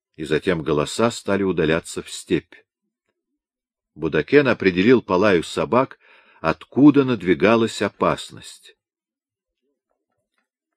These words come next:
Засунув края одежды за пояс, с ножом в зубах, он бесшумно уполз в темноту.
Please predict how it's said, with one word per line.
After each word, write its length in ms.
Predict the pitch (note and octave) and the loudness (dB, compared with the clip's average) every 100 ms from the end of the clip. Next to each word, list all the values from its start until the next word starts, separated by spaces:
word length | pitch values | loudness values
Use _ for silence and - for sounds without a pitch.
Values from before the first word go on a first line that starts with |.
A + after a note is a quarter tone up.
| _ _ _ _ _ _ - | _ _ _ _ _ _ -12
Засунув 880 | D2+ F#2 F2+ D#3+ E3+ C3+ - - - _ _ _ _ _ _ _ _ _ _ _ _ _ | 0 0 2 4 4 2 -4 -16 -20 _ _ _ _ _ _ _ _ _ _ _ _ _
края 440 | - F#2 G#2 G#2 G2 | 0 4 6 6 4
одежды 440 | E2 F2 C#2+ D2+ | 4 2 2 -2
за 160 | C#2 D2+ | -2 -2
пояс, 580 | - G#2+ B2+ C3+ - - _ _ _ _ - | 2 4 4 0 -12 -20 _ _ _ _ -18
с 160 | - | -8
ножом 420 | F2+ E2+ B2 C3+ | -2 2 4 4
в 60 | D2 | 0
зубах, 640 | A#1+ D2 D#2+ G2 A2 - _ - - _ _ _ _ - | -4 0 2 2 0 -14 _ -20 -20 _ _ _ _ -2
он 220 | G2 E2+ | -2 0
бесшумно 720 | D#2 - - B2 D3 C3+ C3 | -4 -4 -2 0 0 0 -4
уполз 580 | - G#2 - F2 G2 - | -4 -10 2 4 4 -2
в 200 | - - | -18 -8
темноту. 640 | F2 D#2+ D2+ - D2+ | -8 -4 -8 -6 -10